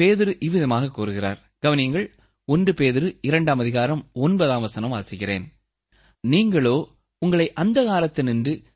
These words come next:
தம்முடைய ஆச்சரியமான ஒளியினிடத்திற்கு வரவழைத்தவருடைய புண்ணியங்களை அறிவிக்கும்படிக்கு தெரிந்து கொள்ளப்பட்ட சந்ததியாயும் ராஜரீகமான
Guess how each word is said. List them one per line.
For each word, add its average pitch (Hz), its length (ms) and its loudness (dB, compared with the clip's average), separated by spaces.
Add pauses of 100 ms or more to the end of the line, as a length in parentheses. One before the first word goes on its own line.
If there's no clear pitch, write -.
(120)
தம்முடைய 196 300 2
ஆச்சரியமான 233 840 0
ஒளியினிடத்திற்கு 170 1000 0 (340)
வரவழைத்தவருடைய 180 920 2
புண்ணியங்களை 185 760 0
அறிவிக்கும்படிக்கு 165 920 -2 (360)
தெரிந்து 254 380 2
கொள்ளப்பட்ட 208 500 -2 (120)
சந்ததியாயும் 127 800 -2 (440)
ராஜரீகமான 208 960 0